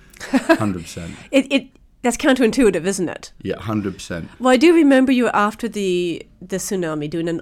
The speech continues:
Speaker 1: awful lot of fundraising for the, for the people who, um, were victims of it. And so having raised a chunk of change, you found it then difficult to give it away.
Speaker 2: To give it away responsibly and to make sure it went in,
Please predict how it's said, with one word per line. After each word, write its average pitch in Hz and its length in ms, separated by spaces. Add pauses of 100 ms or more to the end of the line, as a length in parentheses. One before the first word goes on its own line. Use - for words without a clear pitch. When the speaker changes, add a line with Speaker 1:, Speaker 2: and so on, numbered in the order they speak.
Speaker 1:
awful 185 300
lot 175 80
of 165 80
fundraising 151 720
for - 160
the, 135 460
for - 160
the 151 100
people 151 460
who, 139 560
um, 151 260
were 151 140
victims 147 480
of 139 160
it. - 260 (520)
And 151 520
so - 340
having 220 400
raised 196 420
a 156 40
chunk 151 300
of 143 60
change, 117 580 (360)
you 180 160
found 180 260
it 165 100
then 160 140
difficult 175 420
to 165 60
give 151 140
it 143 80
away. 135 420 (840)
Speaker 2:
To - 100
give 117 160
it 107 80
away 101 280
responsibly 90 800
and 85 340
to 92 120
make 90 220
sure 92 260
it 87 80
went 90 460 (240)
in, 92 360